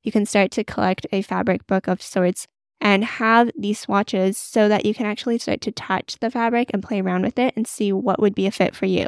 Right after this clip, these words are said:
Step seven is quality testing the materials. Once you get all the swatches, you're going to then select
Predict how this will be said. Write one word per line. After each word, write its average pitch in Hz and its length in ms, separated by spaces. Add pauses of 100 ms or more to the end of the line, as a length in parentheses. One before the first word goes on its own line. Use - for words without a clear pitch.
Step - 360
seven 190 400
is - 180
quality 226 540
testing 185 480
the 180 80
materials. - 600 (120)
Once 254 360
you 311 140
get 196 300
all 202 160
the 202 100
swatches, 220 720 (100)
you're 214 160
going 220 300
to 247 260
then 208 360
select 214 760